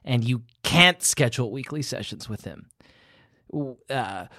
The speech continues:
with Mean Mister Margarine, a session will just diabolically appear on your calendar when you thought you had a free day to binge watch The Great British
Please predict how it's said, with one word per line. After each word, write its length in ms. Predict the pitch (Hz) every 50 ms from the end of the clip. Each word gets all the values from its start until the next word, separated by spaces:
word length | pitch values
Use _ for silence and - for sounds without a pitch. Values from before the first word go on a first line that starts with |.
| - _ _
with 320 | 143 151 135 127 - -
Mean 320 | 165 143 156 185 208 202 202
Mister 200 | 208 190 - 196
Margarine, 460 | 190 190 190 190 147 170 180 170 165
a 60 | 151
session 380 | 143 - 208 175 - 180 160 151
will 100 | 147 139
just 220 | 151 143 - - _ _ _ _ _ _
diabolically 720 | 170 156 160 156 151 160 156 156 156 143 - 139 139 135
appear 320 | 127 110 131 151 151 147
on 100 | 135 131
your 100 | 127 117
calendar 480 | - - 135 127 123 123 117 110 104 101
when 140 | 107 104 107
you 100 | 107 104
thought 220 | - 131 117 95
you 120 | 117 113
had 100 | 113 107
a 40 | 104
free 280 | - - - 139 131 117
day 180 | 120 117 113
to 80 | 104 98
binge 340 | 90 - - 123 117 113 110
watch 300 | 107 113 107 - - -
The 80 | 120
Great 320 | 110 - 117 110 117 117 -
British 260 | 127 120 110 104 -